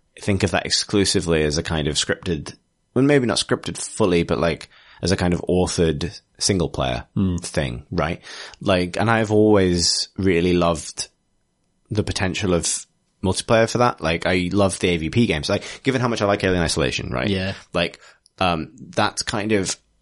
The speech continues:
Speaker 1: my kind of super generous, like, fifteen-year-old self was capable of kind of investing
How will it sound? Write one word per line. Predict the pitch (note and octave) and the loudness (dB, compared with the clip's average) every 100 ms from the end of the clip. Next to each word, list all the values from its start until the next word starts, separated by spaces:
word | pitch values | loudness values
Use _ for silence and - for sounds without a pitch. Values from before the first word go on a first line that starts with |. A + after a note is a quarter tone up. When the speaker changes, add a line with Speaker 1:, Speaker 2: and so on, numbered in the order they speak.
| _ _ - | _ _ -4
Speaker 1:
my | G#2 G#2+ | 0 0
kind | A2 G2 F2 | 0 0 0
of | D2+ - - | -2 -6 -6
super | - G#2+ F#2 G2 | -2 0 0 0
generous, | D#2+ F2 F2 E2+ - - - - _ _ _ _ _ _ | 0 0 2 2 2 2 0 -4 _ _ _ _ _ _
like, | E2+ D2 C#2 - - | -4 -2 -4 -12 -8
fifteen-year-old | - F#2 - F#2 F#2 E2+ D#2 C#2+ C#2+ - - - | -4 -2 0 2 2 2 2 2 0 -4 -12 -6
self | - D2 B1 - - - | -2 0 -2 -4 -8 -4
was | - | -2
capable | F2+ E2 D#2 D2+ | -2 -2 -2 -2
of | |
kind | - F#2 | -2 -2
of | E2+ | 0
investing | E2+ D#2+ D#2+ - E2 D#2+ - | 2 2 0 0 0 0 -6